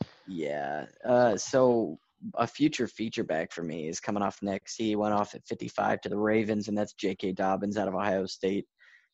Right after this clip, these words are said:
Uh, he's constantly winning foot races to the end zone. And before this, I had said, if a team needs some life on the ground and they need somebody that can get out there and just, just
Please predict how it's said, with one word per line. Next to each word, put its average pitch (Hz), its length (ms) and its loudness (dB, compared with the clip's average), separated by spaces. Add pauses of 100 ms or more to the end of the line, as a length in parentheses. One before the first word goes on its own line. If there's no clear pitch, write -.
(220)
Uh, 85 380 2 (280)
he's 123 240 -4
constantly 101 680 0
winning 90 260 -4
foot - 260 0
races 95 400 -2
to 73 80 -10
the 69 220 -4
end 120 160 6
zone. 110 340 4 (540)
And 117 400 2 (160)
before 127 400 2
this, - 480 -2
I 110 80 0
had 104 160 2
said, 95 440 -2
if - 160 -6
a 110 60 0
team 143 380 2
needs 120 260 0
some 110 160 -2
life 90 340 -2
on 104 80 0
the 92 60 -2
ground 87 440 -4
and 90 100 -6
they 90 80 -2
need 104 200 -2
somebody 104 400 -2 (360)
that 110 140 0
can 107 180 -4
get 117 240 4
out 110 320 4
there 107 520 4
and 73 380 -8 (100)
just, - 280 -10 (380)
just - 200 -10